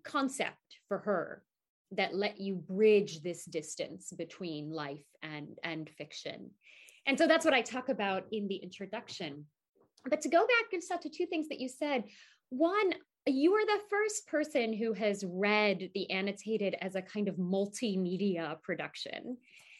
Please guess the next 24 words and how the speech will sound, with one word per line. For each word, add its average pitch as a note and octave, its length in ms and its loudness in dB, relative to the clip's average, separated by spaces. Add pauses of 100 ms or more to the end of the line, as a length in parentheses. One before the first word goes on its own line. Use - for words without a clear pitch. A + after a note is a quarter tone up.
(200)
And D4+ 120 4
I D#4 100 6
really B3+ 1120 6
like F#3 420 -2
that E3+ 240 -2
reading D#3 480 -4
of D#3+ 160 -10
it, - 160 -10 (500)
in D4+ 160 6
part - 320 4
because A#3+ 340 2
we B3 240 2
are A#3 280 4
at C#4+ 200 0
a A3+ 80 -2
moment F#3+ 680 -2 (400)
right F#3+ 260 0
now E3 500 -2 (180)
in F#3 220 2
the F3 100 -2
history E3+ 640 -2
of - 180 -10
cultural F3 640 -2
production E3 840 -6